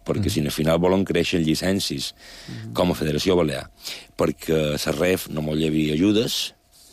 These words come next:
Speaker 1: només poden créixer o futbol sala o femení, el masculí no creixerà més.
Speaker 2: Mhm.
Speaker 1: Ja hi són tots, els nens que volen jugar avui en dia a futbol juguen tots.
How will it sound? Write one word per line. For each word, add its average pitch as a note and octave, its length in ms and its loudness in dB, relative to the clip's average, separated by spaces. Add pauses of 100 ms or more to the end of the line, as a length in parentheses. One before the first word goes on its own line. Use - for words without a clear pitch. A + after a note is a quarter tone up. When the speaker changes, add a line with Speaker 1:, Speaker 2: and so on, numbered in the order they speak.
(240)
Speaker 1:
només E2+ 200 2
poden F2+ 220 2
créixer D2 380 -4 (500)
o C#2 240 -2
futbol F#2+ 340 2
sala G#2+ 180 4
o F#2+ 80 4
femení, E2+ 420 -2 (140)
el D2 80 -8
masculí E2 360 -6
no A2 120 -2
creixerà D2+ 320 -6
més. G#2 400 -6 (540)
Speaker 2:
Mhm. B2+ 180 -12
Speaker 1:
Ja D2 120 0
hi D2 60 -2
són C#2+ 200 -6
tots, G2+ 240 0
els E2+ 100 -2
nens G#2 160 -2
que A#2 60 0
volen A#2 200 2
jugar A2 180 4
avui G2+ 220 4
en F#2+ 80 0
dia F#2+ 140 4
a - 20 2
futbol A2+ 320 2
juguen F#2 200 0
tots. - 420 -10